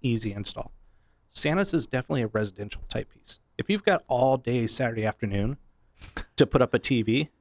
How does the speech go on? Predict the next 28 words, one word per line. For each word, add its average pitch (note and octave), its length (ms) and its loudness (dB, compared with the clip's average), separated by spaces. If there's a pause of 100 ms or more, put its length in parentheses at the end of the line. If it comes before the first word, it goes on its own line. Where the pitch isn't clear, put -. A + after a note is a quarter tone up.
(220)
it's D3 180 4
a C3+ 60 4
great C#3 460 2
do-it-yourself A#2 680 0
mount, D#3 240 -2 (440)
right? A2+ 240 2 (440)
But F3+ 100 2
you're - 100 -2
gonna D#3 100 2
spend C3 240 0
an A2 100 2
afternoon. G#2 540 0 (640)
If - 160 2
you've F3 140 0
gotta D#3 220 2
do A#2 380 2 (880)
ten D3+ 280 4
rooms A#2+ 560 0 (340)
in B2 80 0
an A2+ 120 4
afternoon, G#2 540 0 (360)
you A#2+ 80 0
definitely D#3 300 2
wanna C3 140 2
use A2+ 120 0
a G2+ 60 -8
Chief - 320 -8
mount. C3 240 -4